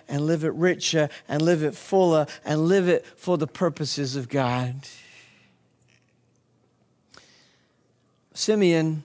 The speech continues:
found wonder by holding on to a promise. The wise men found wonder by being curious. The shepherds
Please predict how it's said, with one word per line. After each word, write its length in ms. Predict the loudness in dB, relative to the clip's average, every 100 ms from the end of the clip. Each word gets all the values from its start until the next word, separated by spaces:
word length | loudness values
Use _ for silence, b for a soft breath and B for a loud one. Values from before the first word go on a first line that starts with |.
| _
found 440 | -6 -2 0 0 0
wonder 520 | 2 2 2 4 2
by 180 | 2 0
holding 380 | 2 2 2
on 160 | 0 -2
to 160 | -4 -6
a 60 |
promise. 600 | -4 -4 -4 -4 -6 -8 -10 B B
The 100 | -2
wise 480 | 2 2 2 0 0
men 320 | 2 2 0
found 440 | -2 -2 0 -2 -2
wonder 560 | 0 2 2 2 2 0 B
by 160 | 0 0
being 320 | 2 2 0
curious. 800 | -4 -2 0 2 0 -4 -4 -8 B B
The 100 | -4
shepherds 840 | -2 0 0 0 0 0 0 -4